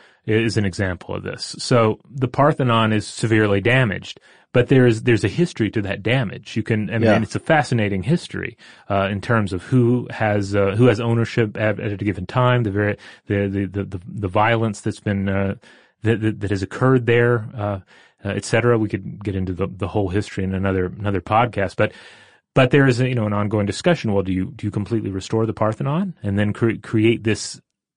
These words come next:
Speaker 1: kind of new thing that is based on the old model, and certainly an attempt to, to rebuild the old Parthenon,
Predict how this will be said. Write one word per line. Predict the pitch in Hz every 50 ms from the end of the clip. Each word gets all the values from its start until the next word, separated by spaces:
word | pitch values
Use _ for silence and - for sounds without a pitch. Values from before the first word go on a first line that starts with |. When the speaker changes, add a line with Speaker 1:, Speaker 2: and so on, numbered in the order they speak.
| _ -
Speaker 1:
kind | - - 151 165 185 185
of | 165 143
new | 131 135 147 160
thing | 160 160 - 165 156 147 131 120 117 117 110 - 120
that | 117 117 110
is | 113 107 104
based | 107 117 120 123 -
on | - 117
the | 110 107
old | 110 107 101 101
model, | 107 117 127 127 107 104 113
and | 117 113 104
certainly | - - 131 117 113 107
an |
attempt | 104 95 - - 131 117 101 -
to, | - 113 104 98 - - - _ _ -
to | - 113 110
rebuild | 107 113 123 127 123 123 120 123 143 147 143 127 110 95
the | 104 101
old | 98 98 87
Parthenon, | - 101 98 98 92 - 98 92 90 90 90 104 110